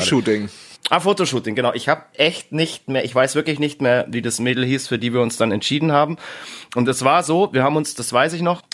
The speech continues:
Speaker 2: wir haben uns für die entschieden, weil die mehr oder weniger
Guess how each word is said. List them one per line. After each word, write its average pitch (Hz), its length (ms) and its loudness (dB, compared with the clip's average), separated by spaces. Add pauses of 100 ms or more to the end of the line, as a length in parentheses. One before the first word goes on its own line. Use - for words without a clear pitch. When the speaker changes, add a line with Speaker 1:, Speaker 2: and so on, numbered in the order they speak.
Speaker 2:
wir 120 180 0
haben 147 120 4
uns 143 160 2
für 120 140 0
die 165 220 -2
entschieden, 185 680 0 (480)
weil 123 320 2 (220)
die 175 340 -4
mehr 135 300 2
oder 147 220 0
weniger 143 720 0